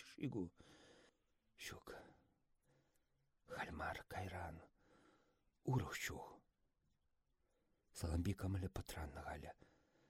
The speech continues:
Вӑл мана паян ӑнланаяс ҫук. Итлешӗн те пульмӗ. Вӑхӑт иртнӗ ҫемӗн, теннӗ.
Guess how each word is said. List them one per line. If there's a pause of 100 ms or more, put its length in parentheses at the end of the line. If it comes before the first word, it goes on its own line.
(360)
Вӑл
мана
паян
ӑнланаяс
ҫук. (960)
Итлешӗн
те
пульмӗ. (2000)
Вӑхӑт
иртнӗ
ҫемӗн, (480)
теннӗ.